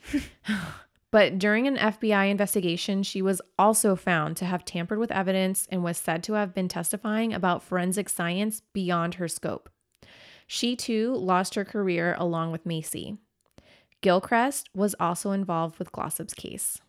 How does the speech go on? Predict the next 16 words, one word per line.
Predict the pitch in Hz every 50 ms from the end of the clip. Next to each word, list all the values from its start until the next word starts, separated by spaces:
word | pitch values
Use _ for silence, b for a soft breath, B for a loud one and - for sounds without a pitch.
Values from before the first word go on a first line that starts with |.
| _ _ _ _ _ _ _ -
Harvard | 240 233 233 262 302 277 247
Law | 233 214 220
School's | 220 - - - 220 220 220 220 220 -
Fair | - - 190 196 208 220
Punishment | 214 - 226 208 196 196 - 214 196 175 -
Project | - - 180 170 170 - 180 175 185 190 - -
conducted | - 220 202 196 196 196 - 254 254
a | 269 254
study | - - 208 185 185 196 196 196
of | - 170 160
the | 185 180
five | - - 185 185 185 214 214 196
deadliest | 196 190 180 190 196 196 202 - -
prosecutors | - 180 170 175 - 196 - 208 208 208 214 208 226
in | 214
America, | 220 214 196 175 165 170 170 - 165 165 175 208 220